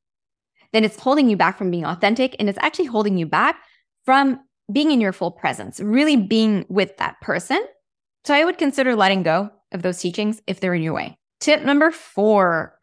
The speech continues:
practice affirmations in moments of self-doubt. I have a love-hate relationship with affirmations, and I wanna explain to you how to use it, when to use it, and, and when it actually works versus when it doesn't.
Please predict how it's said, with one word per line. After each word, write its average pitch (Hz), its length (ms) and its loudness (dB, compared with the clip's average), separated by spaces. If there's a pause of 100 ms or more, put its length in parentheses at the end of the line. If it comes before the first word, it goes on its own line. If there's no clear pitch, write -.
practice 240 540 0
affirmations 220 840 0
in 160 220 -10
moments 196 320 -2
of - 140 -10
self-doubt. 170 640 -2 (280)
I 392 40 -2
have 466 120 0
a 302 60 2
love-hate 214 600 2
relationship 226 540 -2
with 240 180 -4
affirmations, 233 840 -2 (640)
and 226 420 4
I 226 100 2
wanna 262 180 2
explain 233 280 -2
to 214 120 -6
you 202 320 0
how 233 180 2
to 240 80 0
use 208 220 -2
it, 202 300 0
when 202 260 0
to 214 120 -6
use 185 180 -2
it, 180 260 -2
and, - 280 -8
and 190 140 0
when 190 120 2
it 175 80 2
actually - 280 -2
works 165 220 -8
versus 190 280 -6
when 202 140 -2
it 208 60 0
doesn't. 233 340 2